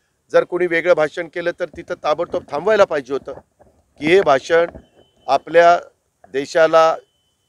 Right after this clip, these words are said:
योग्य नाही आहे. देशामधले अ-, अठरा पगड जातीचे लोक एक-, एकत्र गुण्यागोविंदाने राहतात,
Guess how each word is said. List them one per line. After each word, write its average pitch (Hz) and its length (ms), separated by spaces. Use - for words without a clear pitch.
योग्य 143 340
नाही 139 280
आहे. 175 100
देशामधले 156 640
अ-, 135 240
अठरा 143 240
पगड 156 300
जातीचे 151 440
लोक 147 200
एक-, 139 260
एकत्र 135 460
गुण्यागोविंदाने 135 680
राहतात, 123 340